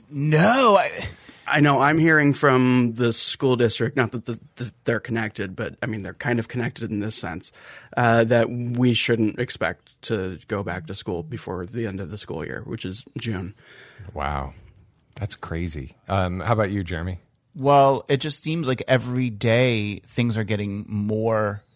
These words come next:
Speaker 1: strict than when
Speaker 3: Mm-hmm.
Speaker 1: they, than they, when they were, when they announced the closure. So I can't, I can't imagine that in ten days
Speaker 3: Right.
Speaker 1: it's gonna be like, "Yeah, let's go to, <laughs> let's go." I mean, I would like to go.
Speaker 3: Yeah.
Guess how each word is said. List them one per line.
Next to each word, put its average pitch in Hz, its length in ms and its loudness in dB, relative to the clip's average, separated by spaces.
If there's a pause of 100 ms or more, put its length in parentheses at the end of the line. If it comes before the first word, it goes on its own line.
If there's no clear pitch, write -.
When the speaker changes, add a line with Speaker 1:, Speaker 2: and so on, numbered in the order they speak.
(640)
Speaker 1:
strict - 540 2
than 107 180 4
when 107 120 4
Speaker 3:
Mm-hmm. 107 60 2
Speaker 1:
they, 104 180 0 (140)
than 107 180 4
they, 104 240 0
when 107 200 2
they 98 100 2
were, 104 180 0
when 101 160 2
they 95 120 0
announced 98 400 -2
the 113 60 0
closure. 101 460 2
So 101 200 6
I 95 100 4
can't, - 320 -6
I 101 120 -2
can't - 260 0
imagine 117 800 2 (580)
that 101 340 6
in 104 160 4
ten 117 260 8
days 101 600 6
Speaker 3:
Right. 80 120 -2
Speaker 1:
it's - 120 0
gonna 107 140 2
be 95 60 4
like, 117 180 4
"Yeah, 320 100 8
let's - 180 4
go 185 100 0
to, 135 80 0
<laughs> - 640 -4
let's - 200 -6
go." 135 120 -2 (200)
I 131 60 6
mean, 151 120 8
I 143 80 8
would 143 140 4
like 143 200 4
to 147 60 -2
go. 147 280 10
Speaker 3:
Yeah. 80 160 2